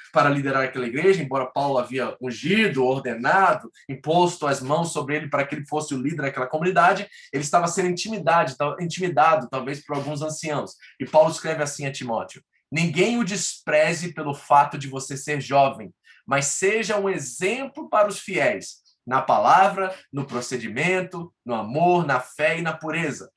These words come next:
Até a minha chegada, dedique-se à leitura pública da Escritura, à exortação e ao ensino. Não negligencie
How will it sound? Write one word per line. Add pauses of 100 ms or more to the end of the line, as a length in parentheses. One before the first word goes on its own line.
(140)
Até
a
minha
chegada, (160)
dedique-se
à
leitura
pública
da
Escritura, (180)
à
exortação (180)
e
ao
ensino. (200)
Não
negligencie